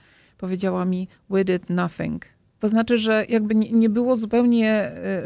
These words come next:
reakcji na, na to ostrzeżenie, bo być może jesteśmy przyzwyczajeni do tych ostrzeżeń, dostajemy różne,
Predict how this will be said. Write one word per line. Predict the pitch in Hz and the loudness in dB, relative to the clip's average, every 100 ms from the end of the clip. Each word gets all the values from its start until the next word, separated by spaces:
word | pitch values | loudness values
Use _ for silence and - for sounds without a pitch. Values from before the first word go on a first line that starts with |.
| 185 - 202 | -6 -6 -2
reakcji | 214 214 220 - - 202 190 | 0 2 2 0 -12 -6 -6
na, | 190 | -4
na | 190 190 185 | -4 -4 -4
to | 196 | -6
ostrzeżenie, | 185 - - 190 190 180 185 | -8 -10 -8 -6 -4 -6 -6
bo | 202 208 - | -4 -6 -6
być | 208 226 | -8 0
może | 240 277 302 | 0 0 -2
jesteśmy | 294 240 233 220 214 | -2 0 2 2 0
przyzwyczajeni | 202 202 190 185 165 156 170 185 | -4 -8 -10 -8 -8 -8 -8 -4
do | 196 | -4
tych | 196 185 | -4 -8
ostrzeżeń, | 196 - - 185 190 | -10 -10 -6 -4 -4
dostajemy | 185 190 185 185 196 196 185 | -6 -6 -4 -4 -2 -2 -4
różne, | 190 190 185 | -4 -6 -6